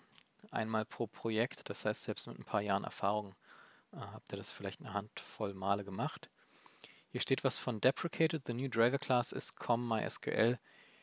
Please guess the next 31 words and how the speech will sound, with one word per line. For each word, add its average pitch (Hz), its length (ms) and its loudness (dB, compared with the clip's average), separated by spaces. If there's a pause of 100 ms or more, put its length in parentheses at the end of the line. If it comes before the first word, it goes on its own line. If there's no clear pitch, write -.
(400)
C 127 300 6
J 117 400 6
Punkt 104 340 -6
J 104 140 4
D 104 80 -2
B 104 100 -4
C - 240 4
Punkt 104 380 -8
Driver. 143 440 2 (1500)
Ähm, 110 480 -2 (240)
okay, 120 460 -2 (760)
aber 107 200 2
er 107 80 2
scheint's - 580 2
erstmal - 400 0
trotzdem - 420 -4
gemacht 98 320 -2
zu 107 160 -2
haben, 104 340 4
aber 95 280 -8
er 95 260 -6 (460)
ermahnt 95 420 4
uns, 92 300 -4
wir 98 80 -4
sollten 98 300 -4
doch 92 100 -10
bitte - 240 -10
das 101 200 0
so 107 140 -2
hinschreiben. 131 540 0 (560)
Und 110 460 -4